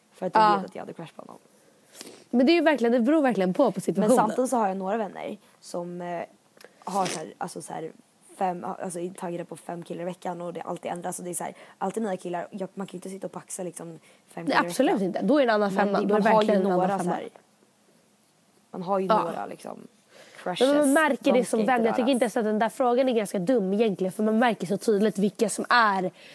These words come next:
Speaker 2: eh, hångelbara och
Speaker 1: Men till
Speaker 2: inte,
Speaker 1: exempel, vet du,
Speaker 2: liksom.
Speaker 1: jag blir till och med, den, ja, men grejen, det här är lite svårt, för grejen är att,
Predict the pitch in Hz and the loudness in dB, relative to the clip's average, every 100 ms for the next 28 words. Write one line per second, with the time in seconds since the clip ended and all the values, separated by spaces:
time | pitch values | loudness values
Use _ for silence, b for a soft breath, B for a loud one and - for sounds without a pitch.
0 | B B B B _ _ _ _ 160 185 | B B B B _ _ _ _ 0 4
1 | 170 - - 185 240 226 196 190 240 226 | 2 2 -2 2 2 4 4 6 6 4
2 | 190 208 247 - 254 - 294 226 185 214 | 2 4 4 6 4 4 6 6 6 4
3 | 240 226 233 262 262 226 196 180 B B | 6 6 8 6 4 0 -2 -4 B B
4 | _ 220 214 - 262 254 262 233 254 214 | _ -6 -4 0 2 4 2 -2 -2 -2
5 | 233 240 - 233 185 202 214 190 - | -4 -6 -2 0 0 -2 -2 -2 -6